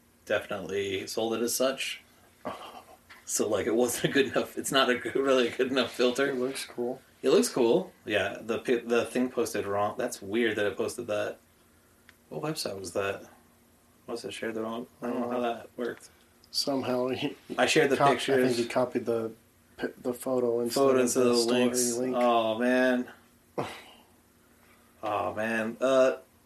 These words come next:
Speaker 1: <clears throat> yeah, it did. That's,
Speaker 2: So
Speaker 1: that is indeed what happened there.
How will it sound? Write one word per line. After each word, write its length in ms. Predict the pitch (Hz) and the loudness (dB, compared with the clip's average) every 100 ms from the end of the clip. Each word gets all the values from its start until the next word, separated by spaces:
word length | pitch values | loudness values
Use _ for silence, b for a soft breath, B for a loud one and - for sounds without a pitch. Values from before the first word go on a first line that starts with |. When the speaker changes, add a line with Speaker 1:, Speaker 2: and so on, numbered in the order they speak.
| _ _ _ _ _ - | _ _ _ _ _ -12
Speaker 1:
<clears throat> 160 | - - - | -10 -10 0
yeah, 280 | 113 101 101 | 2 2 2
it 180 | 107 | -2
did. 240 | 104 110 - - | -2 -2 -4 -10
That's, 260 | - 117 117 | -4 -2 0
Speaker 2:
So 600 | - - - 120 110 104 | -2 -6 -4 -4 -6 -4
Speaker 1:
that 120 | 127 127 | 2 2
is 160 | 113 | 2
indeed 340 | 113 110 151 131 | -2 -4 -2 2
what 180 | 117 | 2
happened 500 | 113 131 131 113 107 110 | 2 0 0 -6 -8 -4
there. 420 | 123 117 113 | 0 0 -2